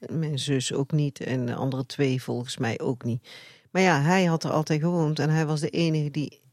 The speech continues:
enigszins, eh, hobbyboer was. En wat schapen had. En, eh, dus ja, die, die deed, die had, toen het gesloopt werd, had hij ook, eh, wel, eh, maar hij,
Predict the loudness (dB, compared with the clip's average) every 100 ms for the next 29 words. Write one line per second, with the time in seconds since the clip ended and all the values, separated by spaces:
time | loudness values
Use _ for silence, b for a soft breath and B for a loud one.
0 | -2 0 2 0 2 2 -2 -4 -2 0
1 | 0 0 0 0 2 2 2 2 0 -8
2 | -16 B B B B B B _ -2 2
3 | 2 2 2 2 2 2 2 0 0 0
4 | -2 -2 0 0 -2 -4 -6 -6 -8 -10
5 | -12 -4 -2 0 2 4 4 2 -2 B
6 | B B B B B -2 2 2 0 -2
7 | -2 0 2 2 0 0 2 4 4 2
8 | -4 -8 0 2 2 0 0 4 4 4
9 | 2 2 0 2 2 0 0 0 2 2
10 | 0 0 0 0 -2 -2 0 0 0 -4
11 | _ _ _ -2 2 4 2 -2 -8